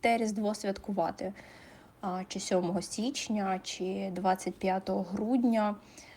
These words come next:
А, для мене взагалі Різдво стало такими тригерними точками, тому що три роки тому назад я в цей період втратила бабусю. А, рік назад,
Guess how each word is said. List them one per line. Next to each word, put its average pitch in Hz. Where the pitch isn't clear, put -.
А, 208
для 202
мене 311
взагалі 233
Різдво 214
стало 220
такими 190
тригерними 190
точками, 202
тому 185
що 180
три 208
роки 285
тому 220
назад 202
я 196
в 196
цей 202
період 196
втратила 190
бабусю. 214
А, 202
рік 285
назад, 196